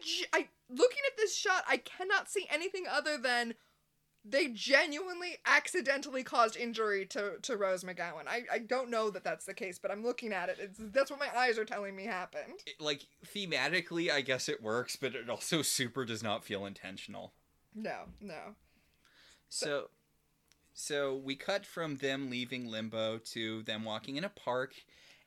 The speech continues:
Speaker 2: and Paige is acing the little pop quiz that Piper has sprung on her about herbs. Because
Speaker 1: She's, like, pointing out all the herbs they pass and saying what they're used for,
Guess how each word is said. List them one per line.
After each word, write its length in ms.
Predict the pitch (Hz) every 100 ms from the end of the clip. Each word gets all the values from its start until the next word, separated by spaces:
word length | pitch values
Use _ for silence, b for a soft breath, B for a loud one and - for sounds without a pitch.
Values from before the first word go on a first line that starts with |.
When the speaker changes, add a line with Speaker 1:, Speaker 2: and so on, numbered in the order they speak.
| -
Speaker 2:
and 320 | 127 127 117 - - 127
Paige 320 | - 139 147 143
is 180 | 123 -
acing 500 | 131 151 - 156 135
the 120 | 117
little 260 | 113 120 120
pop 380 | - - 131 -
quiz 380 | - 123 120 113 117
that 260 | 107 104
Piper 360 | - 107 107 113
has 180 | 113 -
sprung 340 | - 107 107
on 120 | 110
her 180 | 110 104
about 260 | 101 107 -
herbs. 400 | 104 104 107 -
Because 100 | -
Speaker 1:
She's, 140 | 339 320
like, 160 | 427
pointing 280 | - 403 392
out 80 | 359
all 120 | 311
the 140 | 320 311
herbs 240 | 254 277 262
they 100 | 214
pass 380 | 240 196 196 185
and 100 | 180
saying 240 | 214 208
what 120 | 190
they're 100 | 190
used 300 | 190 196 202
for, 200 | - 165